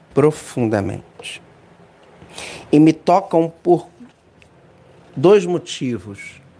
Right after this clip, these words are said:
Pelo texto em si, em que Jesus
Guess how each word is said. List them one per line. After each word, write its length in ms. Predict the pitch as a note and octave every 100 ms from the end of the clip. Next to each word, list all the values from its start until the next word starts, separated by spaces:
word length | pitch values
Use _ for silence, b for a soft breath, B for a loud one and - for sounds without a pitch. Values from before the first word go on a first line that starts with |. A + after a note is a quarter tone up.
| _ - - - - - - - -
Pelo 220 | D3 D3
texto 580 | - F3+ F#3+ - - C#3+
em 100 | C3
si, 380 | - - G3+ - - - _ _ _ - - - _ - - - - - - - -
em 80 | C#3
que 140 | -
Jesus 1000 | C#3 D#3+ A#2+ D#3+ F#3+ F#3 - - - -